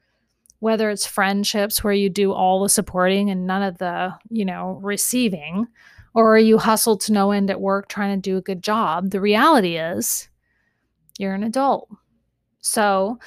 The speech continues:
while these things might be kickbacks from growing up in a house with alcohol, now you can create your own safety, emotional and physical. You can decide to stop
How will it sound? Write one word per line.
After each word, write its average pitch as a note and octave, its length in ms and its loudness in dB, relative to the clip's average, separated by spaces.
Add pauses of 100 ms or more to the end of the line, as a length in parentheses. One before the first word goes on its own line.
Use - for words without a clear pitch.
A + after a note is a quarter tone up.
(220)
while A3+ 240 4
these B3 360 2
things G#3+ 400 0
might G3+ 520 -4
be F#3+ 540 -8 (440)
kickbacks G3+ 1040 0
from A3 220 6
growing G#3+ 400 4
up G3 200 -2
in G3+ 100 -4
a G3 40 -4
house F#3+ 380 -6
with G3 100 -10
alcohol, G3 840 -8 (1080)
now B3 420 6
you A3 160 2
can A#3+ 180 0
create A#3 300 -2
your A3+ 200 -2
own C4+ 280 0
safety, - 880 -10
emotional G#3+ 520 2
and G#3 120 -6
physical. A#3 400 -8
You G3+ 100 -8
can A3 140 -2
decide G#3 440 -2
to G#3 80 -4
stop G#3 580 -4